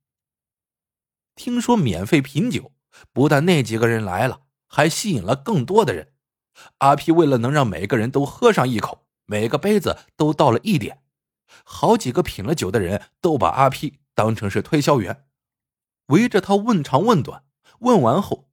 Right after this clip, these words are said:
还真去柜台买酒了。阿 P 高兴坏了，“不是把我当成推销员了吗？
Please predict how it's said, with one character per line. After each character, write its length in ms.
还 180
真 300
去 100
柜 220
台 160
买 260
酒 280
了。 240
阿 220
P 200
高 180
兴 160
坏 240
了 140
，“不 180
是 100
把 200
我 120
当 160
成 160
推 200
销 160
员 180
了 100
吗？ 220